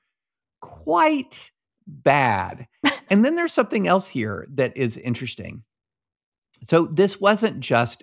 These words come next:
Speaker 1: a defamation case. Now, if you are, um, in commercial litigation now, or let's say you're a law student, or you're just somebody, one of our beloved nerd listeners who's interested in commercial litigation,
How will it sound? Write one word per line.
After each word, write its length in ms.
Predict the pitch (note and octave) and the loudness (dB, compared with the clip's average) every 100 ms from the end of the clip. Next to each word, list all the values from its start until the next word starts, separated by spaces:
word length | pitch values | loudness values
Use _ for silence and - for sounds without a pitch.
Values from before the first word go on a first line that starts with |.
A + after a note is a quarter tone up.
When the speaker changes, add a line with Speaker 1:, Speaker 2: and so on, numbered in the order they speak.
| - | -4
Speaker 1:
a 80 | G#2+ | -4
defamation 800 | G2 G2 G#2 A#2+ C4 B3 G2 | -4 -4 -2 -2 -2 -2 -4
case. 460 | - F#2 - - - _ _ _ _ _ | -4 -8 -10 -14 -20 _ _ _ _ _
Now, 140 | C3 B2+ | -2 0
if 240 | C3+ - | 0 -2
you 340 | D3+ F#3 G3 - | 0 2 0 2
are, 500 | C3+ B2+ A#2 A2+ - | 2 4 4 0 -2
um, 360 | A#2 G#2 G2+ - - | -2 -2 -4 -10 -4
in 120 | A#2+ | -2
commercial 420 | C#3+ C3+ C3 B2+ | 0 0 0 0
litigation 800 | A2+ G#2+ G2 G2 G#2 - E3+ F3 _ _ _ _ - | 0 0 -4 -4 -4 -4 -6 -8 _ _ _ _ -10
now, 360 | G#2 F#2+ G2 C3+ | -8 -4 -2 -2
or 180 | A2+ | -2
let's 160 | A#2 B2 | -2 -2
say 120 | C3 | 0
you're 180 | A#2 G#2+ | 0 0
a 60 | G2 | 0
law 180 | G2 | 0
student, 400 | G#2 - D#3+ A3 | 0 -2 -2 0
or 60 | G#3 | 0
you're 200 | G#3+ A#3 | 0 0
just 220 | A3 A3 | 0 -2
somebody, 520 | F#3+ F#3 F3 E3+ D#3+ _ _ _ _ _ | -2 0 0 0 -6 _ _ _ _ _
one 260 | D3+ G#3 | 0 2
of 100 | G3 | 0
our 420 | C#3+ C3+ C3 A#2+ B2+ | 2 4 4 2 -6
beloved 1000 | G#2+ C#3 B2 C#3 D#3 D3 D3+ C#3 C3 - _ _ - | -2 0 4 4 4 2 0 -2 -6 -12 _ _ -4
nerd 460 | A2+ C3 C3+ B2+ G#2+ | 2 4 4 2 -2
listeners 800 | A2 A#2 - A2+ G#2+ G#2 - - _ - | -2 -4 -4 -4 -2 -4 -10 -18 _ -4
who's 240 | C#3 A#2 - | -4 -2 0
interested 520 | A3+ F#3+ E3+ E3+ C#3 | 0 0 -2 0 0
in 120 | C3+ | -2
commercial 420 | C3+ B2 A2+ A#2+ | -2 -2 -2 -4
litigation, 760 | A2+ A2 G#2 G#2+ G2 G#2+ G2+ | -4 -4 -4 -4 -2 -2 -4